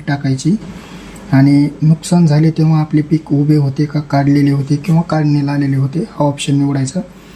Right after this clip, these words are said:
तर, अ, इथे मी उभे पीक असल्यामुळे स्टँडिंग क्रॉप हा ऑप्शन निवडला आहे. नंतर आपलं जे नुकसान झालेलं पिकाचं ते किती टक्के झाले ते टाकायचं.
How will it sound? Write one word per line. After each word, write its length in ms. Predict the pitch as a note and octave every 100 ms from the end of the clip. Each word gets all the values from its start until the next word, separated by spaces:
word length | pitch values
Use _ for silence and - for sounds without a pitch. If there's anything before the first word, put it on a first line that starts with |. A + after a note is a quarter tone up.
| - - D3+
तर, 360 | D3 C#3+ C#3+
अ, 20 | D3 - - D3
इथे 200 | C3+ D3+
मी 320 | D3+ D#3+ A3 - - - - - - - - - -
उभे 260 | C#3+ D3+ E3
पीक 240 | E3+ E3
असल्यामुळे 480 | D#3 D#3+ D3+ D3 D#3+
स्टँडिंग 500 | - D#3+ D3+ D3+ D3+
क्रॉप 160 | C3+ C3+ - -
हा 160 | - C#3+
ऑप्शन 320 | C#3+ - D3
निवडला 380 | C#3+ C#3 C3+ C#3
आहे. 100 | - - - - - D3+
नंतर 340 | D#3 D3+ F3 A3+ - - - -
आपलं 320 | C#3 E3+ D#3+
जे 220 | D#3 F3 F#3+
नुकसान 420 | E3 - E3+ E3
झालेलं 300 | D#3 E3+ D3+
पिकाचं 460 | - C#3 C3+ - C#3+ - - - -
ते 60 | D3+
किती 300 | D3+ F3+ G#3
टक्के 340 | F#3 F3 D3+
झाले 280 | C3 C3 D#3 - - - -
ते 60 | C#3+
टाकायचं. 520 | D3 D3 C#3 C3+